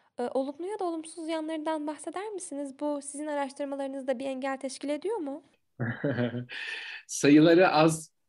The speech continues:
Speaker 2: aslında, değil mi? Sayıları az diye gözüküyor. Ben kendi şeyimden bakayım. Aslında dü-, e,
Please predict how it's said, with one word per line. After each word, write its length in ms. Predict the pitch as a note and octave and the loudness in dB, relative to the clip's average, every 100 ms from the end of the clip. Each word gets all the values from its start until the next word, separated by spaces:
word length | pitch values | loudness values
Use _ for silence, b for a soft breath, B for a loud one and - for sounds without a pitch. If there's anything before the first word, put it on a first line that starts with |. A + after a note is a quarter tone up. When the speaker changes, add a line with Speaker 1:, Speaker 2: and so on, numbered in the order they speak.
| - | -6
Speaker 2:
aslında, 560 | A2 - - G#2 G#2 | -6 -6 -2 0 4
değil 120 | E3+ | 4
mi? 180 | F3 G#2 G#2 | 4 2 0
Sayıları 540 | - A#2+ B2+ C3 C#3 | -2 2 4 4 4
az 260 | C#3 C3+ B2 | 6 4 4
diye 120 | G#2 | 0
gözüküyor. 380 | G2+ - G#2+ G#2+ | 0 -2 0 2
Ben 180 | C3+ | 2
kendi 320 | C3+ C#3+ C#3+ - | 4 4 4 2
şeyimden 460 | C#3 C3+ D3+ D#3 | 2 4 4 4
bakayım. 300 | A2+ - - | 0 -4 -10
Aslında 360 | B2 - D3+ D#3 | -8 -2 4 4
dü-, 300 | C#3 C3+ B2 | 4 -2 2
e, 400 | C3+ A#2+ A#2 | 2 4 0